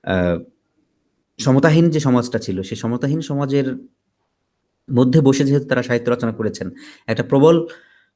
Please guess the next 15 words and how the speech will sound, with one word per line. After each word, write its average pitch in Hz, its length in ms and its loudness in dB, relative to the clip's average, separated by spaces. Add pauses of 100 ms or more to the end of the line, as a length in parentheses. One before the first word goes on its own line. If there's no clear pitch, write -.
(120)
বিক্ষোভ 139 440 0
নিয়ে, 120 180 2
মনোবিক্ষোভ 123 680 0
নিয়ে 135 140 0
রচনা 107 220 -6
করেছেন। 98 440 -10 (460)
এবং 143 380 -2
এমন 139 220 -2
একটা 151 140 -4
সময় 135 280 -2
যখন 123 360 -2 (540)
মানুষ 127 300 0
আসলে 135 240 -4
সমাজের 131 560 0
প্রতি 113 340 -10